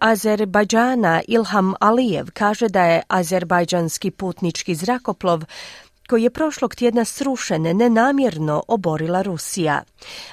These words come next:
Alijev je tom prilikom optužio Rusiju da danima pokušava prešutjeti tu činjenicu. U nesreći je poginulo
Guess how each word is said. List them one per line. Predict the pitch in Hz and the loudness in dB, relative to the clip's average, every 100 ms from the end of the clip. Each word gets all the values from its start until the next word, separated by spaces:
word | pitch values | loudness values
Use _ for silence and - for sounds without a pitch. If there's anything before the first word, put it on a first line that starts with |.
| - | 0
Alijev | 269 269 262 | 2 2 0
je | 240 | 0
tom | 240 247 | 0 0
prilikom | 220 254 254 254 247 208 | 0 -2 0 0 0 0
optužio | 202 - 247 233 226 | -2 -4 -6 0 0
Rusiju | 214 254 - 233 185 | 0 -2 -4 -4 0
da | 196 | 0
danima | 185 196 226 262 262 208 | 0 0 0 0 0 0
pokušava | 208 190 220 214 - 180 165 | -2 -8 -8 -6 -2 0 -2
prešutjeti | _ - 269 - 185 160 - 160 165 | _ -6 -6 -4 -6 -4 -6 -6 -6
tu | - | -8
činjenicu. | 247 277 208 151 139 - - 156 - - - - - - | -8 -2 -2 -2 -4 -8 -6 -6 -8 -18 -18 -18 -20 -4
U | 269 | 2
nesreći | 277 277 - 254 - 208 | 4 2 0 -6 -2 -2
je | |
poginulo | 175 240 247 269 233 185 165 | 0 0 2 4 2 4 4